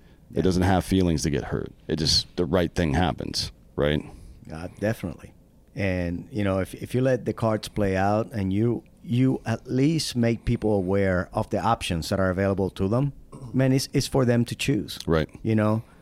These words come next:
Speaker 1: But you don't have to force things on
Speaker 2: Mm.
Speaker 1: people. I mean,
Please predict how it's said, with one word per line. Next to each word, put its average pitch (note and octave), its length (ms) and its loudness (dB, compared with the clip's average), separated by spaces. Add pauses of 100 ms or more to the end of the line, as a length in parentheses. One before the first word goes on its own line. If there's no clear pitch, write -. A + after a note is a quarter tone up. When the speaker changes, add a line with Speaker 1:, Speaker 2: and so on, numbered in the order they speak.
(180)
Speaker 1:
But A#2 180 0
you B2+ 60 4
don't D#3 100 2
have C3+ 180 0
to - 60 -6
force G#2+ 400 -2
things E2 260 -2
on E2 120 -2
Speaker 2:
Mm. - 40 -10
Speaker 1:
people. E2 360 0 (480)
I G2+ 60 -2
mean, G2+ 420 2